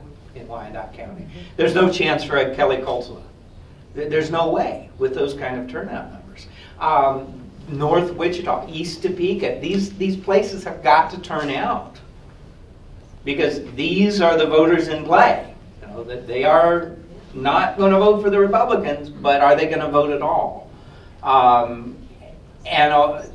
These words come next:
Speaker 1: there's a bare coalition in presidential elections that forms a majority.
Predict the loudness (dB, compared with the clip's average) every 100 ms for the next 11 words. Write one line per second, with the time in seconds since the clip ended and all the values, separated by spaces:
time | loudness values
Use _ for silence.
0 | -8 -2 -2 0 -2 -4 -4 2 4 6
1 | 4 4 2 4 4 2 2 -2 -2 -2
2 | -8 -14 -20 -20 -20 -20 -20 -20 -10 -4
3 | -2 -2 2 2 4 2 2 2 0 -2
4 | 0 0 -2 -6 -14 -10 -10 -10 -4 -2
5 | 0 0 -4 -8 -12 -10 -8 -8 -2 2
6 | 2 0 -4 -10 -16